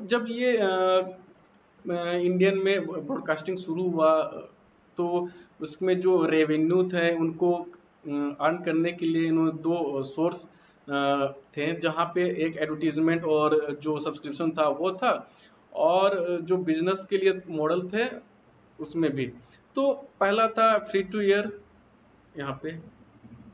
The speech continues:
फ्री टू एयर एफ़टीए और दूसरा था, अ, पे टीवी channels। इसमें दो तरीके से ये चलता था। फ्री टू एयर में जो, अ, revenue कमाने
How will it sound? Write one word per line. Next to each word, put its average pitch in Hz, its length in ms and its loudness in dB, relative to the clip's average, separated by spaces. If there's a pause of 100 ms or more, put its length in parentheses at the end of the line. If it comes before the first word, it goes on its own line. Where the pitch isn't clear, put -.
(160)
फ्री 156 140 -6
टू 151 160 -6
एयर 156 300 0
एफ़टीए 165 460 -2
और 156 280 2
दूसरा 170 340 2
था, 185 240 2 (480)
अ, 147 100 -2
पे 202 260 2
टीवी 190 640 0
channels। 151 520 -2 (400)
इसमें 190 340 -4 (540)
दो 170 80 -4
तरीके 170 440 -4
से 180 160 -8
ये 247 120 -6
चलता 131 260 -2
था। 139 140 -6
फ्री 214 200 -6
टू 240 120 -6
एयर 233 240 2
में 226 480 0
जो, 196 300 4
अ, 147 460 -2 (180)
revenue 175 480 0
कमाने 180 460 -2